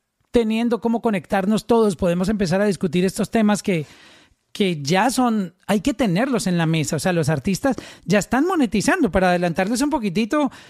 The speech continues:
Steve Aoki acabó de ganar millones de dólares en un día con un, con un release que hizo.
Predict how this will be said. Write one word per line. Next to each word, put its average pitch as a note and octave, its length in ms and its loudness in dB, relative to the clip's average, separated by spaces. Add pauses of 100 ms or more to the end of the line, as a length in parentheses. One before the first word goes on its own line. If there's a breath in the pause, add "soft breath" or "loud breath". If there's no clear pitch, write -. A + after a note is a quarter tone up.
(140 loud breath)
Steve A3 280 0
Aoki A#3+ 280 2
acabó G3+ 300 2
de A#3+ 80 2
ganar G3+ 260 0
millones A#3 380 2
de F3+ 100 2
dólares F#3+ 520 2
en E3+ 100 2
un E3+ 100 2
día F#3+ 200 2
con F#3 180 0
un, F#3 340 -2
con F3+ 160 0
un G3 100 2
release F#3 360 2
que D3+ 120 0
hizo. G3+ 400 -4